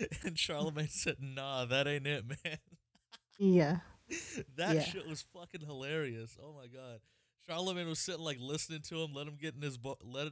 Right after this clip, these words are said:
Speaker 1: letting him get his bars off. And the second he finished, he's like, "Nah, that ain't it, Chief."
Speaker 2: You should give up, give up while you're ahead.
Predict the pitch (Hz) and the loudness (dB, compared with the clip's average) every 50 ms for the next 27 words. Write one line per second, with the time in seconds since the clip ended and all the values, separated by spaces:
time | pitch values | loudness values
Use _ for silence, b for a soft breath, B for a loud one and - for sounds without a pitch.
0 | - _ - 127 147 156 151 165 156 143 143 165 151 143 123 113 127 135 143 147 | -6 _ -12 -10 -10 -8 -8 -10 -8 -6 -4 -4 -4 -4 -4 -2 0 2 2 2
1 | 143 131 131 127 120 120 120 - 123 123 127 120 - 147 151 - 160 151 143 - | 2 0 0 0 0 -2 -2 -4 -8 -8 -8 -6 -4 -4 -4 -4 -6 -8 -8 -8
2 | 156 147 139 123 - 131 123 123 120 117 110 113 113 120 120 120 120 120 120 120 | -10 -10 -10 -12 -14 -14 -10 -8 -6 -6 -6 -8 -12 -10 -8 -6 -4 -2 -2 -2
3 | 117 - _ _ _ _ _ _ - 117 123 135 139 139 147 147 135 - - 131 | -2 -4 _ _ _ _ _ _ -10 -6 -4 -2 -2 0 0 0 0 0 -2 -2
4 | 120 120 120 - - - _ _ _ _ _ _ - - _ _ _ _ _ _ | -4 -4 -6 -8 -12 -18 _ _ _ _ _ _ -20 -20 _ _ _ _ _ _
5 | _ _ _ _ _ _ _ _ _ _ _ _ _ _ _ _ _ _ _ _ | _ _ _ _ _ _ _ _ _ _ _ _ _ _ _ _ _ _ _ _
6 | _ _ _ b b b b b b - - - 214 214 208 - - 226 190 - | _ _ _ b b b b b b -10 2 8 10 10 10 12 10 8 8 6
7 | - - - - 190 190 160 - - - 190 180 180 185 233 180 156 - - 220 | -2 4 10 12 12 12 12 10 8 10 12 12 12 12 10 8 8 10 12 12
8 | 208 190 185 180 175 - - 185 180 185 190 202 202 208 220 208 196 190 175 170 | 12 12 8 6 4 4 4 4 8 8 10 10 10 10 10 10 10 10 10 10
9 | 180 170 - - 175 180 175 | 8 6 4 2 0 0 0